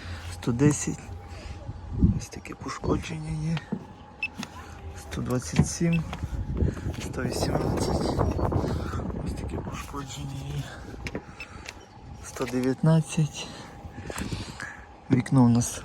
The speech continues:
рідні. Сто двадцять шість, сто сімнадцять, понизу сто дев'ять. Також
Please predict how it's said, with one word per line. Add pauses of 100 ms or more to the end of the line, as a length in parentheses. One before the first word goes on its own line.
рідні. (1800)
Сто
двадцять
шість, (960)
сто
сімнадцять, (840)
понизу
сто
дев'ять. (360)
Також